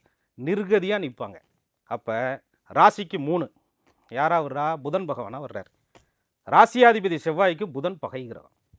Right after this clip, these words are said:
அப்ப இளைய சகோதரம், உங்களுக்கு இளையவர்கள் ஒரு பகையாளியா வந்துடுறாங்க. ராசிக்கு பதினொன்னு, மூத்த சகோதரம் சனி பகவான்,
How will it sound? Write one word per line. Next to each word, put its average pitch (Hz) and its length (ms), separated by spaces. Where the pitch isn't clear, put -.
அப்ப 196 180
இளைய 269 280
சகோதரம், 180 560
உங்களுக்கு 165 380
இளையவர்கள் 190 560
ஒரு 139 140
பகையாளியா 127 540
வந்துடுறாங்க. 95 420
ராசிக்கு 220 540
பதினொன்னு, 165 500
மூத்த 214 340
சகோதரம் 131 500
சனி 180 300
பகவான், 123 360